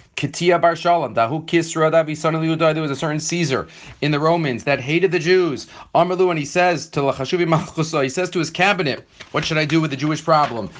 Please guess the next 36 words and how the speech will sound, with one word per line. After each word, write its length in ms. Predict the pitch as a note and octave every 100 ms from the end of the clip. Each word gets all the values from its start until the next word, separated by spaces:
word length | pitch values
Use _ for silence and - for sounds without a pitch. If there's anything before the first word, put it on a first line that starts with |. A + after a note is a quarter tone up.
| -
Mish'ala 480 | C#3+ C#3 - F3 G#3
lo 140 | G3 F#3+
nima 400 | F#3 A3 G#3 G3
baraglo. 640 | G3+ F#3+ F#3 F3+ A2 -
If 120 | A2+
somebody 280 | - F#3 F3+
has 180 | F#3 E3+
a 60 | C#3+
piece 180 | F#3
of 160 | D3+ B2
dead 240 | D#3 E3
skin 440 | E3 - F3 E3 C#3
on 120 | C#3
their 120 | C3+
foot, 420 | C3 F#3+ C3 - - - - B2
Yikatena 720 | C#3 C#3 A#2+ - D#3 E3+ C#3
v'yechye, 420 | B2 B2+ - F#3
should 160 | E3 B2+
he 60 |
cut 220 | - D#3+
it 80 | D#3
off 280 | D3+ F3+ F#3
and 260 | B2+ A#2+ A2+ - -
live? 540 | A#2+ F3 B3+ A#3 F3 - _ _
Or 120 | -
Yanichena 500 | C3+ C3 B2+ D#3+ D3+
v'yitztar? 560 | C3+ B2+ - B2 G2+ -
Or 120 | C3+
should 180 | C#3 C3
he 60 | C3
leave 220 | C#3+ F3+
it 120 | F3
there 360 | B2+ A#2+ A#2+ -
and 240 | G#2+ A#2 G#2
be 140 | C#3
mitztar 640 | C#3 - F#3 A3+ A3 A#2